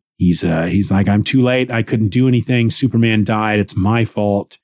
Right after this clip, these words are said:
And somebody runs up to him and, and they're like, uh, "Hey, you know,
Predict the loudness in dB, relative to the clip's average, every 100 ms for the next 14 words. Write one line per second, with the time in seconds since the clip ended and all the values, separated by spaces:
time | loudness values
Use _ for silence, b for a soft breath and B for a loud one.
0 | _ -2 0 0 0 0 2 2 2 0
1 | 0 -2 -2 0 0 0 -4 -6 -12 _
2 | -4 0 2 2 0 0 -2 -2 0 2
3 | 0 0 0 2 2 2 2 2 0 -2